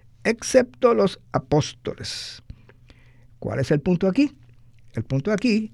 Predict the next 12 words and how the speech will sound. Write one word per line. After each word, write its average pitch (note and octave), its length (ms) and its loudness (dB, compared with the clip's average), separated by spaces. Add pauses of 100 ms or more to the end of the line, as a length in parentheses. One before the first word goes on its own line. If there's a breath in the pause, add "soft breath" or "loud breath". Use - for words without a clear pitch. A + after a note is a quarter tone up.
es B2+ 140 0
que E3+ 180 0
necesitamos F3 840 -2
tener F#3+ 300 4
una F#3 160 4
experiencia G#3 1080 4
ineludible B3+ 1200 2 (340 soft breath)
si - 280 -4
hemos C#3 260 2
de C#3+ 100 2
ser D3+ 240 -2
aquellos G3 720 0